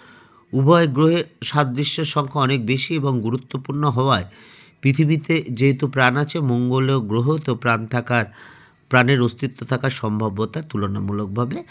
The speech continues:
অনেক বেশি। তৃতীয় পয়েন্টটা দেখো, হেতুবাক্যে ব্যক্তিগত বৈসাদৃশ্য। হেতুবাক্যে উল্লেখ করা দৃষ্টান্তের মধ্যে ব্যক্তিগত বৈসাদৃশ্য যত বেশি হবে,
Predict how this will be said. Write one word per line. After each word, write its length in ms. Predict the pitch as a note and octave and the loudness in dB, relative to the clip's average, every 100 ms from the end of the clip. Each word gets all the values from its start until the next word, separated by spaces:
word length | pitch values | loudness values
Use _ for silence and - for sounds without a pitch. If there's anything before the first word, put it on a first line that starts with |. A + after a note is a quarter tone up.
| - _ - | -20 _ -6
অনেক 200 | - D4 F3+ F#2+ | -4 -4 -4 0
বেশি। 340 | D3 - - - _ _ _ _ _ _ _ _ _ _ - | 2 0 -8 -16 _ _ _ _ _ _ _ _ _ _ -2
তৃতীয় 280 | D#3 G3+ G3+ | 4 4 4
পয়েন্টটা 380 | G3 F#3 F#3 | 2 0 0
দেখো, 240 | F3 D3+ D#3+ | 0 2 2
হেতুবাক্যে 760 | D#3+ C3 D3 D#3 D#3+ D#3+ F3 - | 2 2 0 0 -2 0 -4 -2
ব্যক্তিগত 600 | C3+ C#3+ - D#3 D#3 D#3 | 0 0 0 -2 -2 0
বৈসাদৃশ্য। 880 | D#3+ B2 C3+ C#3 C3 G2+ G2+ - F2 - - - - - - _ C3+ | 0 0 0 0 -2 -2 -4 -6 -10 -12 -20 -20 -20 -20 -20 _ 2
হেতুবাক্যে 580 | C#3 F#3+ G3 - G3+ G3 | 4 4 2 2 0 0
উল্লেখ 380 | D#3 E3 E3+ - | 0 2 0 -2
করা 300 | F#3 F3+ F3+ | -2 -2 -2
দৃষ্টান্তের 680 | C3+ D3 - F3 D#3+ D#3 E3+ | -2 -2 -2 -2 -2 -2 -2
মধ্যে 400 | D3 D3+ C3+ A2+ | 0 0 0 -2
ব্যক্তিগত 680 | C3+ C3 C3+ - D#3 E3 D#3+ | 2 0 0 -4 -2 -2 -2
বৈসাদৃশ্য 920 | D3+ B2+ C#3 D#3+ D3 C3+ D3+ - D3+ | -2 0 0 -2 -2 -4 -4 -2 -2
যত 240 | A2+ B2 - | 0 0 -2
বেশি 420 | G2+ A#2 - D#3 | -2 -4 0 2
হবে, 300 | G#2+ E2+ | 2 -2